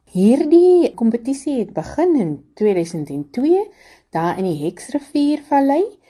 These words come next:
waar daar 'n klein groepie mense deelgeneem het en het hierdie jaar al gegroei tot sestien streke, reg oor die provinsie wat deelneem, waar landbouwerkers dan nou kan inskryf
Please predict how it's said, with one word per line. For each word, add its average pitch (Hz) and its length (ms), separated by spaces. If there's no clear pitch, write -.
waar 247 180
daar 285 200
'n 311 80
klein 359 260
groepie 247 580
mense 185 520
deelgeneem 311 640
het 339 140
en 277 120
het 262 200
hierdie 233 300
jaar 262 240
al 233 100
gegroei 220 480
tot 190 260
sestien 294 640
streke, 269 640
reg 196 240
oor 254 100
die 233 100
provinsie 294 600
wat 302 220
deelneem, 294 520
waar 214 200
landbouwerkers 226 960
dan 214 140
nou 208 120
kan 185 220
inskryf 311 920